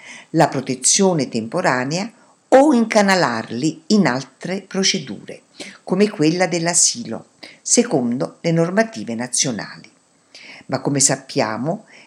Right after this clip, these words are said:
le richieste di asilo possono essere respinte e le persone espulse.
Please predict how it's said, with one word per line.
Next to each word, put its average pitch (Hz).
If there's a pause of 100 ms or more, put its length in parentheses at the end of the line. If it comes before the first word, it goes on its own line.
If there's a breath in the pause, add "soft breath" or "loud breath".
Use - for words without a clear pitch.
le 180
richieste 220
di 170
asilo 226
possono 190
essere 156
respinte 135 (320)
e 143
le 147
persone 123 (160)
espulse. -